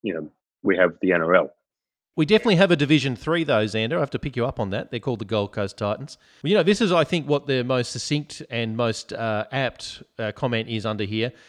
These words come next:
Speaker 2: This comes from Steve at the Steve Empire, who said, "The top eight is already a top five with three wild cards." He might have a point there, right? We've already got sort of three teams that probably don't stand a chance making most final series. What do you think of that, Mario?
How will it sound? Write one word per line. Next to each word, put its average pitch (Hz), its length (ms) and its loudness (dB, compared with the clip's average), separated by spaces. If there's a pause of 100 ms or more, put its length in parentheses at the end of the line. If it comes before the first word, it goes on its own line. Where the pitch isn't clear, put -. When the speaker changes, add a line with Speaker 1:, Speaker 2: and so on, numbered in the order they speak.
(140)
Speaker 2:
This 147 160 -2
comes 139 240 0
from 117 320 -4
Steve 135 500 -2
at - 360 -4
the 117 80 -6
Steve 117 480 -4
Empire, 113 480 -2
who 120 100 -4
said, 110 300 -4 (400)
"The 143 80 -8
top 175 200 0
eight 135 160 2
is 113 120 -2
already 131 340 2
a 104 60 -2
top - 260 -6
five 107 320 0
with 104 140 -6
three 113 300 -6
wild 92 340 -4
cards." 90 400 -6 (440)
He 139 120 0
might 202 180 4
have 143 120 2
a 117 60 0
point 131 280 0
there, 90 240 -4
right? 104 260 -2
We've 123 160 -2
already 131 300 2
got 113 420 -2
sort 104 160 -8
of 92 100 -8
three 110 280 -4
teams 98 340 -6
that - 140 -10
probably 107 240 -2
don't 98 240 -4
stand 98 240 -6
a 95 40 -10
chance 98 360 -8
making 101 280 -6
most 107 280 -2
final 90 260 -4
series. 90 400 -10
What 127 60 -6
do 110 80 -2
you 101 40 -8
think 101 140 -12
of 101 60 -4
that, 104 180 -4
Mario? 101 340 -4